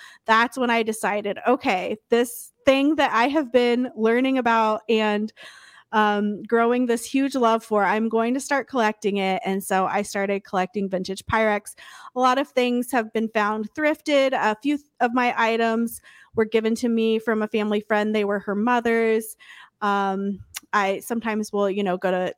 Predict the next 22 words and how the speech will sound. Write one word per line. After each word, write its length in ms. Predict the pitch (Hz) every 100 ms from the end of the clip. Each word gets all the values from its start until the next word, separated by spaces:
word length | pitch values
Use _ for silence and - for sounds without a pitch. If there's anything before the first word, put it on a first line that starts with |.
| -
antique 380 | 220 - 285 -
stores 400 | - 240 240 233
and 140 | 226
things 200 | 226 220
like 220 | 214 214
that, 320 | - 202 202 196 - - -
but 100 | 285
it 80 | 339
has 180 | 370 302
grown 460 | - 311 349 339
past 400 | 320 262 240 240 -
Pyrex. 520 | 220 202 135 127 -
I 80 | 220
mean, 180 | 226 226
I 120 | 220
now, 560 | 226 226 233 233 226 -
I 100 | 233
just 220 | 247 -
love 160 | 262 240
anything 580 | 247 254 277 302 285 285
that's 320 | 254 233 - -
vintage 640 | 202 240 277 - 294 262